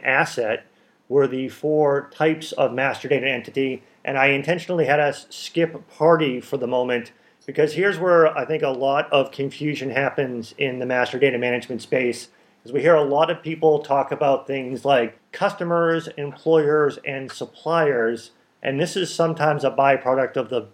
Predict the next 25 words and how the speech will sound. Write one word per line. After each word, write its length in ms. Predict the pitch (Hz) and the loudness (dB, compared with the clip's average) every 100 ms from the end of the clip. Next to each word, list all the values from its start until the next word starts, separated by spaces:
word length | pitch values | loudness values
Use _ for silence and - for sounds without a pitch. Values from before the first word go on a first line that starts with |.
| - | 0
business 460 | 151 165 165 151 | 0 2 -4 -4
function 640 | - 143 131 127 135 131 113 | -6 -4 -4 -6 -8 -6 -8
silo 720 | - 123 127 123 120 117 117 - _ _ | 0 2 4 2 2 2 -2 -10 _ _
within 300 | 139 135 147 | -2 2 2
organizations 1000 | 143 135 131 127 117 127 120 127 123 113 | 2 0 -2 -4 0 0 0 -4 -6 -4
where 200 | 147 127 | -2 0
we 100 | 123 | -2
think 360 | 107 147 147 139 | -2 -4 -2 -4
in 100 | 127 | -6
terms 380 | - 143 123 120 | -4 -2 -2 -6
of 100 | 107 | -8
systems 680 | - 147 - 143 135 127 | -4 -4 0 -2 -2 0
like 320 | 131 113 110 _ - - _ | 2 2 0 _ -20 -20 _
customer 420 | - 135 - 143 | -2 -2 0 -2
relationship 580 | 131 120 117 110 120 110 | 2 2 2 -6 -8 -8
management, 840 | 131 139 139 117 139 135 131 131 - | -4 -4 -4 -6 -6 -6 -6 -8 -14
C 160 | - 170 | -2 2
R 160 | 147 | 4
M 160 | 151 147 | 4 0
systems, 640 | - 147 151 151 143 131 | -2 -4 -2 -2 -4 -8
and 120 | 113 | -8
E 140 | 151 147 | -4 2
R 160 | 139 | 2
P 180 | 131 131 | 0 -6
systems, 640 | 139 147 143 151 139 127 | 0 0 2 0 0 -6